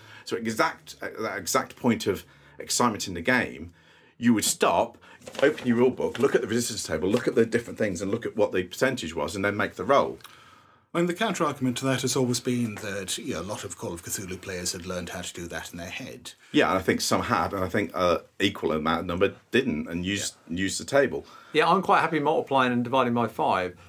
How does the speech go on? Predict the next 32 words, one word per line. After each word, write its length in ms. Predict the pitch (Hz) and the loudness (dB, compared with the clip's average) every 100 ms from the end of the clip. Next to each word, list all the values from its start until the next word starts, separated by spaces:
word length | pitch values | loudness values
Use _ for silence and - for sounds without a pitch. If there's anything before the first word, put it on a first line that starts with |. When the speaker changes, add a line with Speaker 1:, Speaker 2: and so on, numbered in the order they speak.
| - | -16
Speaker 3:
but 80 | - | -2
I've 200 | - 127 | 2 2
sat 260 | - 160 139 | 2 -2 -2
at 160 | 131 - | -6 -2
tables 640 | 127 120 110 104 98 - - | 2 2 0 -2 -4 -8 -4
with 320 | 120 107 101 | 2 2 0
lots 360 | 107 101 - - | -4 -2 -2 -2
of 120 | 180 | 0
people 520 | 208 180 131 117 120 - - - | 0 0 0 0 -2 -10 -20 0
who 180 | 117 120 | 4 4
aren't. 320 | 98 87 92 _ _ _ _ _ | 2 -2 -10 _ _ _ _ _
You 260 | - 127 131 | -8 -4 -4
could 160 | 127 | -2
guarantee 640 | 123 165 147 127 127 104 113 | 2 2 2 2 4 4 2
at 140 | - | -4
a 20 | |
convention 480 | - 113 123 120 120 | -4 0 0 0 -2
game, 280 | 110 104 104 | 0 0 -2
you'd 120 | 101 | -6
sit 220 | - 147 | -4 -2
down 240 | 107 104 104 | 0 0 0
and 120 | 101 | -6
say, 280 | - 110 110 | -4 -2 0
"Okay, 260 | 107 110 | 0 2
it's 180 | 104 - 113 | 0 0 0
a, 140 | - - - - - - | 0 -4 -20 -20 -16 -2
a 180 | 110 104 | 0 2
strength 320 | 127 127 120 | 0 -2 0
times 260 | 113 104 | 0 0
five 260 | - 113 101 | 2 4 4
roll," 400 | 98 98 98 95 - - - | 2 2 0 -2 -8 -20 -4
and 400 | 107 101 101 110 | 2 2 2 -6